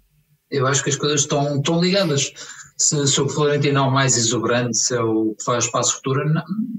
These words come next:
provavelmente não é, mas a verdade é que mais ninguém garante um tampão,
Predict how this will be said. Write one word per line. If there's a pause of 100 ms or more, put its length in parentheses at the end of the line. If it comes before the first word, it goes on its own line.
(300)
provavelmente
não
é,
mas
a
verdade
é
que
mais
ninguém
garante (1000)
um
tampão,